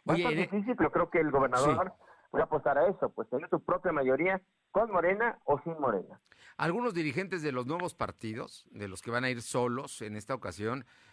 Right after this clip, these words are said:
Speaker 2: han, eh, dicho que el gobernador les ha pedido el primer, la primera posición de sus plurinominales,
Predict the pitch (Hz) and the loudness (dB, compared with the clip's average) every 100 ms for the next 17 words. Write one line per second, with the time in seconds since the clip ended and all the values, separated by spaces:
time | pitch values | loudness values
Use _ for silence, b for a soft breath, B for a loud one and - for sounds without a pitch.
0 | b 117 135 160 139 123 123 165 - 120 | b -4 -2 -2 -4 -4 -6 -6 -4 -4
1 | 107 107 104 113 151 156 139 - 131 127 | 0 -2 -2 -4 -4 -4 -6 -4 -6 -4
2 | 208 185 - 120 117 135 - 117 117 117 | -4 -6 -4 -6 -4 -8 -8 -8 -6 -2
3 | 175 156 110 101 147 156 120 107 107 101 | -2 -2 -8 -8 -8 -8 -10 -12 -6 -4
4 | 101 95 98 135 220 233 - | -4 -6 -6 -6 -8 -10 -14